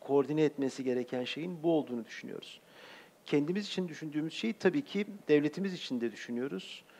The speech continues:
Çünkü biz, e, bütçeden verdiğimiz vergilerin dörtte birini alabiliyoruz.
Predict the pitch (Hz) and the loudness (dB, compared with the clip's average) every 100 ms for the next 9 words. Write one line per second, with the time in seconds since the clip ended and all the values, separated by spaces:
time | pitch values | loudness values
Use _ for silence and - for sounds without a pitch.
0 | - - - 185 175 185 170 - - - | -20 -14 -6 -6 -2 2 2 0 -12 -20
1 | - - _ 143 175 185 - - - - | -20 -20 _ -4 0 0 -4 -16 -14 -4
2 | 151 147 143 139 - - _ - - _ | 0 2 2 0 -6 -20 _ -20 -20 _
3 | _ _ - 175 127 127 180 208 - 147 | _ _ -20 -20 -20 -4 -2 0 4 4
4 | 160 156 190 - _ _ - 147 143 143 | 4 -2 -10 -20 _ _ -20 -14 2 8
5 | 151 151 170 175 147 143 135 135 135 135 | 8 6 -2 0 6 6 6 0 -2 -2
6 | 196 - 143 175 175 - 165 143 127 113 | -4 -8 4 4 6 6 6 6 4 4
7 | 110 101 110 117 - - | 2 0 -8 -8 -10 -14